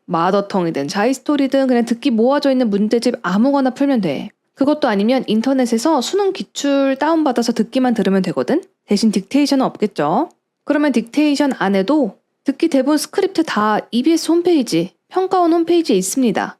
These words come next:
그거 보면서 안 들렸던 문장 체크, 벽 보면서 의미를 떠올리면서 영어 문장 내뱉기, 안 되면 보면서 하기,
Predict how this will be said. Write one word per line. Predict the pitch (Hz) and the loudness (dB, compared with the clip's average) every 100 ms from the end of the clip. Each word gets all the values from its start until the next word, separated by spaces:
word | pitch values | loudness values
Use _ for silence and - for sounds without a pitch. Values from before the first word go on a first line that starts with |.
| _ | _
그거 | - 277 320 | -4 -2 0
보면서 | 226 214 208 285 330 - | 0 0 2 2 2 0
안 | 185 208 | 0 2
들렸던 | 240 247 240 214 | 2 0 0 0
문장 | 170 170 | 0 0
체크, | 190 285 - - - _ _ - | -2 -4 -4 -6 -6 _ _ -4
벽 | 233 233 | -4 -4
보면서 | - 196 185 202 311 370 _ _ | -2 0 0 0 -2 -2 _ _
의미를 | 226 233 294 339 320 | 0 2 4 2 2
떠올리면서 | 220 180 165 160 180 294 370 - _ - | 2 2 0 -2 0 -2 -2 -8 _ -4
영어 | 262 302 | 0 2
문장 | 294 285 269 | 2 0 2
내뱉기, | 190 190 190 - - - | 0 0 -4 -10 -10 -6
안 | 240 285 | -2 0
되면 | 330 330 | 2 2
보면서 | 277 269 285 262 | 2 2 2 0
하기, | 240 120 - | 0 -4 -10